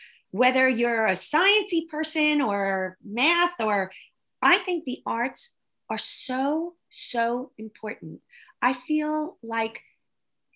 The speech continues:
like I said before, I keep using this term, I feel like it's a connector. I feel like, you know,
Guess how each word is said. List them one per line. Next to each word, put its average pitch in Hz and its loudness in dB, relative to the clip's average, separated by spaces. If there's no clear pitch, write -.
like 269 2
I 311 2
said 330 -2
before, 330 -6
I 196 -2
keep 269 -8
using 277 0
this 277 -6
term, 302 -6
I 220 -4
feel 247 -8
like 269 -4
it's 240 -12
a 226 -14
connector. 240 -10
I 233 2
feel 285 -4
like, 233 -2
you 233 -4
know, 233 -4